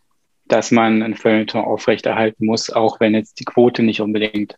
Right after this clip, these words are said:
dafür spricht, ne? Und es geht uns vergleichsweise natürlich in Deutschland noch ziemlich gut mit vier großen täglichen Feuilletons und, äh,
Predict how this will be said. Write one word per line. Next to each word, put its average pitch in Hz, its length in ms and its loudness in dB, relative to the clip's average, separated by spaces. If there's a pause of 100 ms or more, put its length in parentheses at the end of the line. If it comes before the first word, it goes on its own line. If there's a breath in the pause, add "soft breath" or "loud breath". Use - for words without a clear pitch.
dafür 117 280 0
spricht, - 420 -6
ne? 139 100 0
Und 123 80 -2
es 110 100 -4
geht 120 140 2
uns 120 120 -2
vergleichsweise 120 800 2 (580 loud breath)
natürlich 120 320 -2
in 110 100 -4
Deutschland 117 480 2
noch 110 320 -8
ziemlich 110 480 0 (160)
gut 196 320 4
mit 139 180 2
vier - 200 4
großen 135 460 0
täglichen 127 420 0
Feuilletons 123 720 2
und, 104 240 -2
äh, 107 240 -4